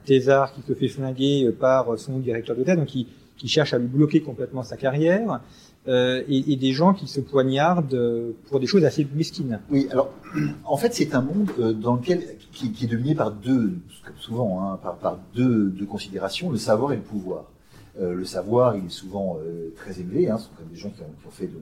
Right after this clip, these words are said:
Speaker 2: qui ont commencé par faire une thèse, une thèse, euh, qu'est-ce que c'est qu'une thèse, hein, c'est, euh, c'est, c'est l'équivalent d'un livre, mais un livre qui ferait, euh, quatre, cinq, six, euh, huit cents pages, euh, sur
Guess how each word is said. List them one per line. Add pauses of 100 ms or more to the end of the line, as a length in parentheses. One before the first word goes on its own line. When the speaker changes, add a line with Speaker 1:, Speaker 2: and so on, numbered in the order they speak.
(440)
Speaker 2:
qui
ont
commencé
par
faire
une
thèse,
une
thèse,
euh, (560)
qu'est-ce
que
c'est
qu'une
thèse,
hein,
c'est,
euh, (320)
c'est,
c'est
l'équivalent
d'un
livre,
mais
un
livre
qui
ferait,
euh, (300)
quatre,
cinq,
six,
euh, (200)
huit
cents
pages, (360)
euh,
sur